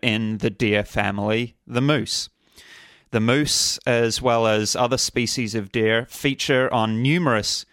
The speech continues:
Swedish flags, uh, military regimental flags, provincial flags. Uh, and according to Jewish tradition, the flag carried by the ancient tribe of Naphtali,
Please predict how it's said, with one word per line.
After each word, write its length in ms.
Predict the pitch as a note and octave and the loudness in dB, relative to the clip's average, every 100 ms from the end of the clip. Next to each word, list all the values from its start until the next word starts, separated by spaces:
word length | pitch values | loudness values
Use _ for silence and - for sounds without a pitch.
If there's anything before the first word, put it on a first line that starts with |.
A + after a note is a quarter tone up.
| _ - | _ -8
Swedish 600 | - B2+ A#2+ G#2+ G#2 - | -4 0 2 2 0 -2
flags, 720 | - A2+ A2 A#2+ A#2+ A#2 - - - - | -2 0 2 0 -2 -6 -8 -12 -20 -10
uh, 460 | A2 G#2+ G2+ G2+ G2+ | -2 2 2 2 0
military 640 | - A2 B2 B2 C3+ A#2+ A#2 | 0 0 2 2 2 2 2
regimental 640 | A2+ G#2+ G#2 A2 A#2 A#2+ | 0 0 0 0 0 -2
flags, 580 | A2 - A2 A2+ A2+ G#2+ | -2 0 2 2 0 -2
provincial 760 | - - G#2 B2 C3 - A#2+ A2+ | -6 -6 -2 0 0 0 0 0
flags. 760 | - A#2 A2 G#2+ A2 G#2 - - - - - - | -2 0 2 2 0 -2 -8 -10 -20 -20 -16 -2
Uh, 220 | A2 G#2 | 0 2
and 140 | B2+ | 0
according 440 | B2 - F3+ G3 F#3 | 0 2 0 2 -2
to 100 | B2+ | -4
Jewish 400 | - C#3+ C#3+ - | 0 0 0 -2
tradition, 640 | - A2+ B2 - G2+ G2+ G2 - - _ | -4 0 0 0 -2 -4 -8 -18 -20 _
the 100 | A#2+ | -10
flag 600 | - C#3 C3+ C#3 C#3+ C#3 - | -6 0 2 2 0 -8 -8
carried 480 | - C#3 C3+ C3 - | 0 2 2 0 0
by 180 | B2 | 0
the 160 | A#2+ A2 | 2 0
ancient 440 | B2+ D3 - B2+ G#2+ | 0 -2 -2 -6 -6
tribe 380 | - A2 G#2 G2+ | -2 0 0 -2
of 140 | G2 | -4
Naphtali, 640 | G#2 G#2 - G#2 G2+ A#2 | -2 -2 -4 -2 -2 -4